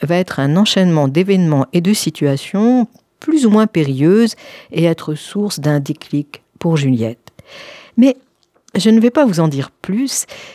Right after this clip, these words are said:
et je laisse la parole à trois personnes, euh, qui, chacune à leur manière, m'ont transmis leurs impressions. Alors, d'abord Robert, que vous avez déjà entendu sur cette antenne, voici ce qu'il dit. «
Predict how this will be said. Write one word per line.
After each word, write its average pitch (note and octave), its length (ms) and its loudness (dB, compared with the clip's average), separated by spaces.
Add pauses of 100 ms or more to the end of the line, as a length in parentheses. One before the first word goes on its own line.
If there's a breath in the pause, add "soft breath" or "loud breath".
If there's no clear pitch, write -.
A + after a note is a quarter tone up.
(140 loud breath)
et F3 100 2
je F#3+ 80 4
laisse C#4+ 240 2
la F3 100 -2
parole F3+ 380 0
à C#3 80 -2
trois - 260 -8
personnes, G#3 720 -2 (260)
euh, D3 160 -8
qui, - 320 -2
chacune G#3+ 440 0
à D3+ 80 2
leur C#3+ 140 0
manière, F3 600 0 (140)
m'ont C#3+ 360 -2
transmis F#3 680 -2
leurs D3 220 0
impressions. C#3+ 560 -6 (2250 soft breath)
Alors, D3+ 380 -2
d'abord E3+ 400 0
Robert, D#3+ 340 -2
que - 80 -8
vous B2 160 -6
avez B2 160 -4
déjà D#3 180 -2
entendu C3 580 -2 (140)
sur - 240 -10
cette - 240 -12
antenne, G3 600 -2 (480 loud breath)
voici F#3 240 0
ce - 80 -8
qu'il D#3 160 -2
dit. « B2 220 -4